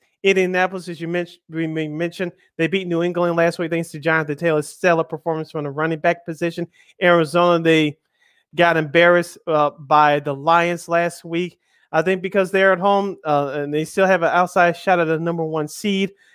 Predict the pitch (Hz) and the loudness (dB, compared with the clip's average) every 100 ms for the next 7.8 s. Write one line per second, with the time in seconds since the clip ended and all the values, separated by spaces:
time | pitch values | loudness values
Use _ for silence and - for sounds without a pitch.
0 | _ - 180 180 180 180 196 196 190 - | _ 0 2 4 4 4 2 2 0 2
1 | 165 160 156 165 165 170 151 175 175 190 | 4 4 2 2 0 -2 -2 -2 -2 -4
2 | 175 - _ _ _ _ _ - 151 151 | -6 -8 _ _ _ _ _ 2 4 4
3 | 156 151 - 151 147 143 _ - 143 139 | 0 -6 -4 -2 -2 -6 _ -8 -6 -6
4 | - 156 170 170 165 156 - 165 147 - | -8 -4 0 2 2 0 0 0 0 -2
5 | 170 170 170 185 175 175 175 160 170 180 | 0 0 0 2 2 0 -4 -4 -2 0
6 | 180 175 196 185 - 185 190 196 - _ | 0 2 0 0 2 4 4 2 -6 _
7 | - 175 160 156 170 175 165 | 2 4 4 4 2 2 -4